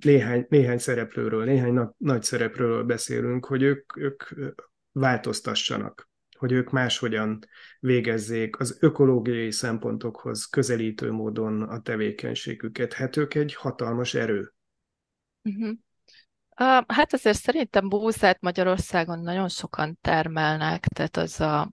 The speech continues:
Speaker 2: búza, kukorica a legnagyobb vetés területe, kukorica első, búza második a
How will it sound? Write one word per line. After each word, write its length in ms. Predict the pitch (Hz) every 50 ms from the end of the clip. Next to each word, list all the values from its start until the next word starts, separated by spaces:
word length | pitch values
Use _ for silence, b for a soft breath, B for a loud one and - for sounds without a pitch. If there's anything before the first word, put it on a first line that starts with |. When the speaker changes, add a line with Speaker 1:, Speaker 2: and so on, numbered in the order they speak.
| _ _
Speaker 2:
búza, 360 | - 170 170 175 170 - 160
kukorica 760 | - - 170 - - - 175 160 165 165 - - - 165 160 160
a 40 | 160
legnagyobb 560 | 160 156 165 185 170 165 170 165 165 160 -
vetés 580 | 170 170 - _ - - 170 160 - - -
területe, 580 | - - 165 165 156 156 160 165 - - - 151
kukorica 720 | - - _ - 147 151 151 - - - 156 151 143 _ -
első, 300 | 151 151 - - - 165
búza 240 | 160 156 165 - 165
második 380 | 165 165 151 - - - -
a 160 | 165 156 -